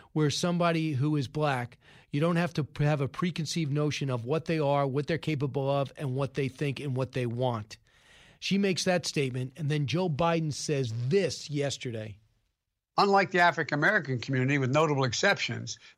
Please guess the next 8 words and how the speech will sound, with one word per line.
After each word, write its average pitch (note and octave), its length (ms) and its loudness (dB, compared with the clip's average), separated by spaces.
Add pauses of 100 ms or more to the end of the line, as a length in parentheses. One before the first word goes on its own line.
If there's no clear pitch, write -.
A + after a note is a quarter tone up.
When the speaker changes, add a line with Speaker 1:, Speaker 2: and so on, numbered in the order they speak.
Speaker 2:
the D3 60 0
Latino G3 440 4
community C#3+ 520 2
is C#3 140 4
an C#3 140 4
incredibly D3+ 580 2
diverse D3 440 2
community G3 600 0